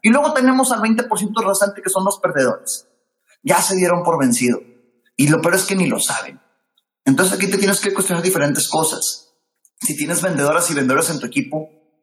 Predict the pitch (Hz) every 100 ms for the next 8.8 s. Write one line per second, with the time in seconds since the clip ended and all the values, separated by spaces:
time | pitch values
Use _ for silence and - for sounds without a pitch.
0 | _ _ _ _ _ _ - 120 - 135
1 | 180 165 151 165 220 - - - _ _
2 | _ _ _ _ _ - 143 208 170 -
3 | 165 180 180 - - _ _ _ - 139
4 | 139 - 151 175 185 185 - - - -
5 | 151 156 156 170 151 - 135 135 143 156
6 | 165 143 143 165 160 - 139 - 175 -
7 | - _ _ _ _ 131 123 123 - 117
8 | 120 143 165 196 - - -